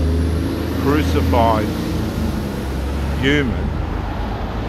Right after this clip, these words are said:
made to equal nothing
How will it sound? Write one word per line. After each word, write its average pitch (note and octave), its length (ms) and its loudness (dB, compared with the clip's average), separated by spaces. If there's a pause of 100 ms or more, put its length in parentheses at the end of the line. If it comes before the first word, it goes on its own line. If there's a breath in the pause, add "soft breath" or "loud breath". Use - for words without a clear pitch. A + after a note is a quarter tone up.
(2000)
made C#3 360 2
to C3+ 200 -2
equal A#2+ 300 -2
nothing A2+ 440 -2